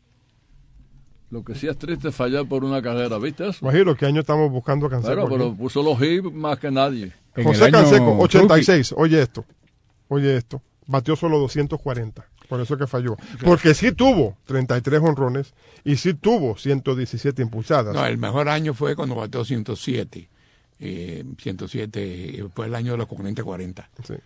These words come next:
Speaker 4: Eso
Speaker 3: De las
Speaker 4: es,
Speaker 3: cuarenta bases robadas de los
Speaker 4: esos son los
Speaker 3: cuarenta.
Speaker 4: mejores años que ha tenido nadie en la historia.
Speaker 2: Ahora, Mark McGwire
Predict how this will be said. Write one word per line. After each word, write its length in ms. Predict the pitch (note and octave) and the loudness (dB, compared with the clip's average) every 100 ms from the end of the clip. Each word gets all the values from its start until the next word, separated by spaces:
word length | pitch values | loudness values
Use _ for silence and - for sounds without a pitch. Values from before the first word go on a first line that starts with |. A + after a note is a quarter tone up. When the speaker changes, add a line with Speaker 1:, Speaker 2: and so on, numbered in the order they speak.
| _ _ - | _ _ -10
Speaker 4:
Eso 140 | - | -2
Speaker 3:
De 80 | A#2 | 0
las 140 | A2 | 2
Speaker 4:
es, 60 | A#2 | 2
Speaker 3:
cuarenta 340 | A2 B2+ B2+ | 2 2 4
bases 320 | B2 B2+ C#3+ A2+ | 4 4 2 2
robadas 280 | A#2 B2+ | 2 2
de 20 | B2 | 2
los 100 | A#2 | 0
Speaker 4:
esos 120 | - | 0
son 80 | - | 0
los 80 | C3+ | 0
Speaker 3:
cuarenta. 80 | C#3 | 0
Speaker 4:
mejores 260 | D#3 D3 | 0 0
años 240 | D#3 D#3+ D3+ | 0 -2 -4
que 80 | |
ha 40 | A#2+ | -4
tenido 260 | B2+ C#3+ | -4 -4
nadie 300 | C#3 C#3+ F3 | -4 -4 -4
en 80 | D#3+ | -4
la 60 | C3+ | -6
historia. 360 | - A2 G2 - | -6 -8 -6 4
Speaker 2:
Ahora, 200 | G#3+ F#3 | 6 8
Mark 260 | F3 A#3+ - | 8 6 8
McGwire 540 | C4+ A3 F3 C#3 G3 | 8 8 8 6 2